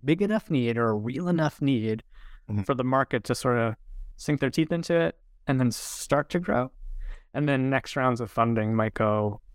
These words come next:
Speaker 1: and push that further once you have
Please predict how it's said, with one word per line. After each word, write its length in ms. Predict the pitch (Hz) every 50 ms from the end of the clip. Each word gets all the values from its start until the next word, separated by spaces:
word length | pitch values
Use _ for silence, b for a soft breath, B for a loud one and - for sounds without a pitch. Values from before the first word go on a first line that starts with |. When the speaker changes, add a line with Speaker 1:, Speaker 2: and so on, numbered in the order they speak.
| - - - -
Speaker 1:
and 220 | - 120 113 - -
push 240 | - - 139 - -
that 200 | - 110 - -
further 460 | - - 113 107 82 80 73 65 - - -
once 240 | 139 117 113 - -
you 320 | 123 110 107 104 104 120 - - - - - - -
have 500 | - - 131 127 120 110 104 - - -